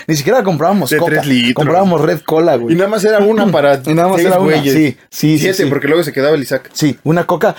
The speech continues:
Speaker 1: una coca y una pizza para siete cabrones.
Speaker 2: Una
Speaker 1: Luego
Speaker 2: red
Speaker 1: de
Speaker 2: cola.
Speaker 1: rebanada y media, güey. Ah, sí. Una red cola. Nos tocaba de rebanada y media.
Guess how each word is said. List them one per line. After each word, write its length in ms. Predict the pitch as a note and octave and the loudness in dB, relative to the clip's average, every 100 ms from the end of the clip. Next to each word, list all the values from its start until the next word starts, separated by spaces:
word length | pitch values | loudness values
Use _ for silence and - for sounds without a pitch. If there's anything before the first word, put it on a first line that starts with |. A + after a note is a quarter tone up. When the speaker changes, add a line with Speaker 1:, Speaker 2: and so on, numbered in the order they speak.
| - | -4
Speaker 1:
una 200 | G#3 B3+ | -2 0
coca 180 | A#3 A#3 | -2 0
y 80 | A3+ | 0
una 140 | G#3+ | 0
pizza 260 | F#3+ G#3 F3+ | -2 -4 -2
para 160 | C3+ | -2
siete 300 | A#2+ E3 D#3+ | -2 -2 -4
cabrones. 420 | D3 A2+ B2+ C3 | -4 -2 0 0
Speaker 2:
Una 160 | B2 G3+ | 0 0
Speaker 1:
Luego 140 | F#3+ G#3 | 0 0
Speaker 2:
red 40 | |
Speaker 1:
de 40 | F#3 | 0
Speaker 2:
cola. 80 | F3 | 0
Speaker 1:
rebanada 300 | D#3+ E3 G3+ | 0 0 2
y 60 | E3+ | 2
media, 340 | D3+ D3+ C#3 | 2 2 2
güey. 120 | A#2+ A2+ - - | 0 -4 -10 -6
Ah, 100 | F3 | -2
sí. 240 | G#3 F#3 - - - - - - | 0 -2 -6 -18 -16 -18 -18 -8
Una 180 | D3 E3 | -2 0
red 140 | D#3+ D3 | 0 0
cola. 180 | D#3+ D3 | 0 0
Nos 100 | C#3 | 0
tocaba 200 | D3+ G3+ | 0 2
de 60 | C#3 | 2
rebanada 300 | C3 D3 D#3+ | 0 0 0
y 60 | |
media. 260 | B2 C3 B2 | 0 0 -2